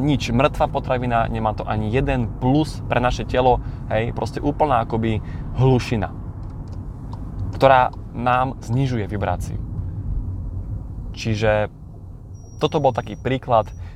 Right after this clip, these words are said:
takže jedzme, jedzme ovocie, jedzme surovú stravu, jedzme živú stravu, lebo sme živý tvor, sme živočích, sme živá bytosť, tak proste jedzme stravu, ktorá nám bude podporovať tú našu vysokú vibráciu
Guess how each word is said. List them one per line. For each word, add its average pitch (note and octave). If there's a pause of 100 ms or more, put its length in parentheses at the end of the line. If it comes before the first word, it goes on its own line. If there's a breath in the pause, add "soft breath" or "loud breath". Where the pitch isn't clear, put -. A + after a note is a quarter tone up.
takže G#2
jedzme, A2+ (300 loud breath)
jedzme A#2+
ovocie, A2
jedzme A#2
surovú A2+
stravu, G2 (160 loud breath)
jedzme B2
živú A2+
stravu, G#2+
lebo G2+
sme G2
živý G#2
tvor, G#2+
sme -
živočích, A2
sme F#2
živá G#2+
bytosť, A#2+
tak G#2
proste -
jedzme A2
stravu, G#2
ktorá G2+
nám G2+
bude G#2
podporovať G#2
tú -
našu G2+
vysokú A2
vibráciu A2